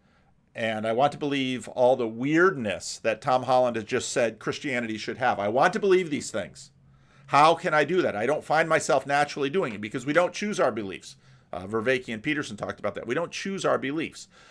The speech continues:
Our, our beliefs are, are, the way we derive our beliefs is enchanted as well. We're, and,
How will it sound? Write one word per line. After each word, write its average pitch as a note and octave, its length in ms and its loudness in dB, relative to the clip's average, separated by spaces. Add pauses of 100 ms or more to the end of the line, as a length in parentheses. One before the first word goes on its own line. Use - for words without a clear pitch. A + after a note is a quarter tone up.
(220)
Our, C3 200 6
our C3 180 4
beliefs C#3 760 0
are, A#2+ 300 2 (420)
are, B2 420 2 (120)
the C3 140 0
way D3 260 4
we D3+ 200 -2
derive C#3 580 6
our B2+ 140 6
beliefs A#2 420 -2
is B2 160 -2
enchanted C3 540 -4
as A2+ 140 -6
well. C#3 360 2
We're, A#2+ 360 -6 (160)
and, G#2+ 200 -12